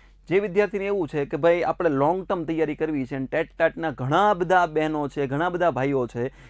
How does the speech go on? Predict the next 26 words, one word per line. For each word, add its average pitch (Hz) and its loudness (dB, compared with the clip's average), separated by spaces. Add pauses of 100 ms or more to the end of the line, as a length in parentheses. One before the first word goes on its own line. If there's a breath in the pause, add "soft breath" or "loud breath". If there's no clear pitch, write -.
એ 170 2
માત્ર 147 0
ને 226 0
માત્ર 214 2
ટેટ 180 -2
ટાટની 175 0
જે, 165 2 (600)
અ, 151 2 (640 soft breath)
વાટ 147 8
જોતા 156 -2
હતા, 110 -12 (360)
એ 185 0
લોકો 175 2
માટે 151 0 (240)
લા-, 147 6
લાંબા 170 4
સમય 156 -4
માટે 156 2
એક 143 0
કોર્સ 147 2
મૂકી 143 -4
રહ્યા 139 4
છીએ, 143 -4
એક 190 4
વર્ષનો 135 0
કોર્સ. - -8